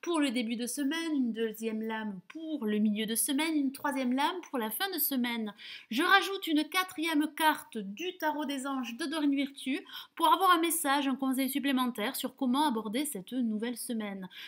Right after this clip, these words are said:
J'utilise un nouveau jeu de tarot, il s'agit du Golden Universal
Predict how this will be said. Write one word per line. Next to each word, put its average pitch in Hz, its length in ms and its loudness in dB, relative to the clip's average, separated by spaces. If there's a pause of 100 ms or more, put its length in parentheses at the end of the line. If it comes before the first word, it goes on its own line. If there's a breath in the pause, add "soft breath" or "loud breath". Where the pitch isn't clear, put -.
(120)
J'utilise 392 800 0
un 269 120 6
nouveau 330 460 4
jeu 285 220 2
de 262 120 -2
tarot, 196 460 -2
il 240 80 -2
s'agit 220 380 0
du 202 160 -4
Golden 262 760 2
Universal 269 760 2